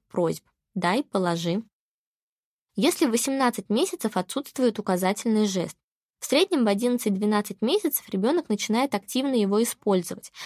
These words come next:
показывает, когда что-то видит интересное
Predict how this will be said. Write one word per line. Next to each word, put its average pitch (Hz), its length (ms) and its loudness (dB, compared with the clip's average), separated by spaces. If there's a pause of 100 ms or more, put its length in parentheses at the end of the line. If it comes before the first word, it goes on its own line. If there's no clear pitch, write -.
(120)
показывает, 208 680 0
когда 185 240 -2
что-то 226 320 -2
видит 214 320 -2
интересное 208 720 0